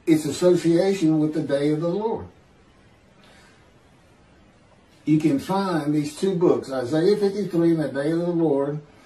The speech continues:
at Keith McCarty McCarty dot wordpress dot com. And the second book,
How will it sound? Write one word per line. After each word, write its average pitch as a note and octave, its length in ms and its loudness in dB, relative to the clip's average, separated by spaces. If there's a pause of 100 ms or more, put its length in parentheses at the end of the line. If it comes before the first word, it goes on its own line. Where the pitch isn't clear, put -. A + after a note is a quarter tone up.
(140)
at - 160 -16
Keith E3+ 320 2
McCarty E3 520 -2
McCarty D#3 680 2 (280)
dot - 200 -16
wordpress E3+ 580 -2
dot D#3 240 -4
com. C#3 320 -4 (540)
And C3 140 -6
the C3+ 60 -4
second G3 500 -4
book, A#2+ 380 -4